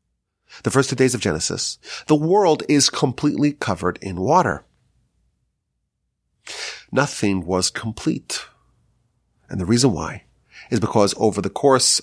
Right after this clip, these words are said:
of the first two millennia, so if every day corresponds to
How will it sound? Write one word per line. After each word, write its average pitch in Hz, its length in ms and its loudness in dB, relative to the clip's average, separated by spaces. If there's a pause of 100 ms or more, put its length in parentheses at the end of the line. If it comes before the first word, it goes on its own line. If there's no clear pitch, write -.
of 90 480 0 (800)
the 98 460 -2 (160)
first - 340 -2
two 170 140 0
millennia, 127 720 0 (260)
so 85 220 -6
if 85 160 -10
every 110 320 2
day 117 260 4
corresponds 98 640 2
to 98 360 -2